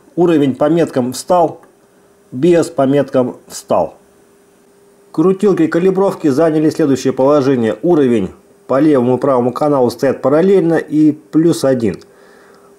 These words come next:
Подмагничивание также параллельно, что всегда радует, и минус четыре.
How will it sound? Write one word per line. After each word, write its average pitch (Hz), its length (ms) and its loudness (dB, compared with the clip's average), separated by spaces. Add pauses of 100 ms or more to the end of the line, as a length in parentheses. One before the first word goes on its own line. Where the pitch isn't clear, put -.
Подмагничивание 175 680 2
также 131 360 0
параллельно, 160 680 2
что - 180 -4
всегда 147 340 0
радует, 139 460 0 (160)
и 139 360 2
минус 143 440 0
четыре. 117 540 -2